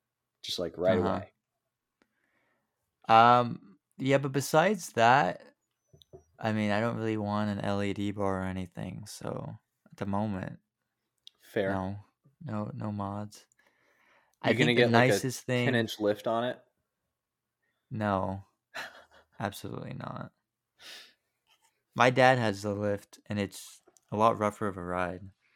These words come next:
Speaker 2: and gets worse
Speaker 1: Interesting.
Speaker 2: gas mileage.
Speaker 1: Yeah, fair.
Speaker 2: Uh,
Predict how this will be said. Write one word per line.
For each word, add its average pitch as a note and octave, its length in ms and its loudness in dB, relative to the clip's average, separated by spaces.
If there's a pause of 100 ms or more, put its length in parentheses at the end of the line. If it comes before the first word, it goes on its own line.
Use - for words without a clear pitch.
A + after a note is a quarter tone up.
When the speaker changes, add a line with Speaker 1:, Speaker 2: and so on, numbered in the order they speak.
(560)
Speaker 2:
and G#2+ 140 -4
gets A#2 240 0
worse F#2 220 -6
Speaker 1:
Interesting. F#2+ 40 -18
Speaker 2:
gas G2 280 -8
mileage. - 500 -18 (760)
Speaker 1:
Yeah, A2+ 140 -10 (500)
fair. F#2+ 220 -4 (1600)
Speaker 2:
Uh, C3+ 500 12